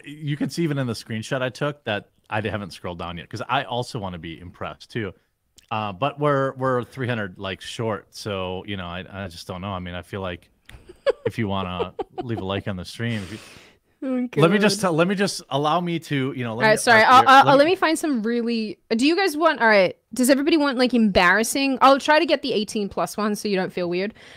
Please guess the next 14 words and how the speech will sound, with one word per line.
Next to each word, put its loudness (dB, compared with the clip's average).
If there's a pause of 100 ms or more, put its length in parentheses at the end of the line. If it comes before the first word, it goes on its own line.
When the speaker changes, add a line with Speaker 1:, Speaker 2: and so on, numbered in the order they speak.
Speaker 1:
Yeah, 6
Speaker 2:
Um, 4
Speaker 1:
please -4
do. -16 (240)
Speaker 2:
do -2
we 4
want 6
embarrassing 2
or 2
do 0
we 2
want, 2
like, 2 (880)
just -4